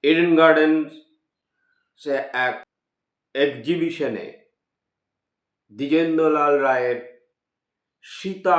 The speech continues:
নাটকে রামচন্দ্রের ভূমিকায় অভিনয় করে সকলকে অবাক করেছিলেন, অসাধারণ অভিনয় করেছিলেন এই নাট্যাচার্য শিশির কুমার ভাদুড়ী মহাশয়। নাট্যজগতে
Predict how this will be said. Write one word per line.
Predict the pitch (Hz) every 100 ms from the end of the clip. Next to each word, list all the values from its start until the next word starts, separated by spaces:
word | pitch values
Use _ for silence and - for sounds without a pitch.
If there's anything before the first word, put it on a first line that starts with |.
| 165
নাটকে | 139 135 120 107 92 82 - _ _ _ 131
রামচন্দ্রের | 131 123 139 135 143 139 135 135 127
ভূমিকায় | 117 120 113 120 113 110
অভিনয় | 107 110 110 110 101
করে | 104 98 87 - _ _ _ _ _ _ _
সকলকে | - 143 143 143 139 127
অবাক | 123 131 131 -
করেছিলেন, | - 104 104 101 92 85 - _ _ _ _ _ -
অসাধারণ | 110 - 139 139 120 120 113
অভিনয় | 113 107 113 107 107
করেছিলেন | 104 - 95 92 90 - _ _ _ _ _ _ _
এই | 139 147
নাট্যাচার্য | 127 113 107 - 110 104 104 101 - 95 85 - _ _ _ _ _ _
শিশির | - 156 - 151 139
কুমার | 113 101 95
ভাদুড়ী | 92 92 92 87
মহাশয়। | 87 92 - 90 - - _ _ _ _ _ _ _ _ _ - - -
নাট্যজগতে | 139 143 - 156 143 139 135